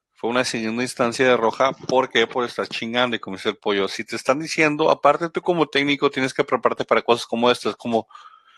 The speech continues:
como cuando te iba a pitar Chiqui Marco, te decían, "Te va a pitar Chiqui Marco, ¿qué le hacías que era su horas? Oye, ¿sabes que este güey es protagonista? Saque Rivero al show, nadie se enganche". O sea, Ramos es el nuevo Chiqui Marco, le tienes que decir, "¿Sabes que este señor es protagonista? No te enganches".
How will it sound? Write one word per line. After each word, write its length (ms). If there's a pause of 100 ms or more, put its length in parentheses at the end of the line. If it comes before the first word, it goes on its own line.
(220)
como 260
cuando 360
te 100
iba 100
a 60
pitar 240
Chiqui 240
Marco, 280
te 100
decían, 220
"Te 100
va 40
a 60
pitar 260
Chiqui 240
Marco, 300
¿qué 80
le 60
hacías 200
que 60
era 140
su 140
horas? 200
Oye, 200
¿sabes 220
que 80
este 140
güey 80
es 80
protagonista? 600
Saque 300
Rivero 220
al 80
show, 420
nadie 300
se 120
enganche". 520 (880)
O 40
sea, 260
Ramos 320
es 100
el 120
nuevo 180
Chiqui 260
Marco, 280
le 60
tienes 200
que 80
decir, 140
"¿Sabes 160
que 100
este 160
señor 160
es 100
protagonista? 500
No 140
te 100
enganches". 560